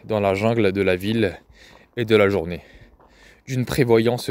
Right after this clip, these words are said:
incessamment et subconsciemment ajustée. L'état normal, bien loin d'être un repos, est une mise sous tension en vue d'efforts à fournir, éventuellement ou prochainement.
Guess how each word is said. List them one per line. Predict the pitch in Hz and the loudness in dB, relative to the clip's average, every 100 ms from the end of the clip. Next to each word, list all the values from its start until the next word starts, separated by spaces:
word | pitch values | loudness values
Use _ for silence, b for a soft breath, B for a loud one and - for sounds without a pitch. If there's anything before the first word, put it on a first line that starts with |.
| - | -8
incessamment | 127 - 127 117 107 117 123 - | -8 -8 -6 -4 -2 -2 -2 -4
et | 104 | -6
subconsciemment | - - 156 - 131 - - 113 101 107 127 | -4 -6 -6 -6 -8 -6 -6 -4 -2 -2 -2
ajustée. | 117 104 101 - - 85 - _ _ B B B B B B | -2 -6 -6 -12 -14 -18 -20 _ _ B B B B B B
L'état | 120 120 143 | -2 0 2
normal, | 113 101 98 110 101 B B B | 2 0 0 0 -4 B B B
bien | 101 110 117 | -10 -4 -2
loin | 110 113 120 | 0 0 -2
d'être | 104 104 - - - | -2 -4 -4 -18 -8
un | 107 | -4
repos, | 92 95 - 95 - - B B B B - | -2 -4 -6 -10 -12 -20 B B B B 0
est | 180 226 | 0 2
une | 196 | 2
mise | 185 247 226 127 | 2 2 0 -2
sous | - 113 | -6 -10
tension | - 190 175 - - 214 208 | -6 -6 -6 -8 -4 -2 -2
en | - 113 | -2 -2
vue | 107 120 151 | -2 -6 -4
d'efforts | 110 113 - 127 107 | 0 0 0 0 0
à | |
fournir, | 90 - 95 87 78 78 - B B B | -4 -8 -10 -10 -14 -18 -20 B B B
éventuellement | 107 107 107 - 98 95 95 98 - | -6 -4 -4 -4 -4 -2 -2 -4 -6
ou | 120 101 92 | -4 -4 -4
prochainement. | - 110 - 101 90 82 - | -6 -8 -8 -10 -10 -12 -14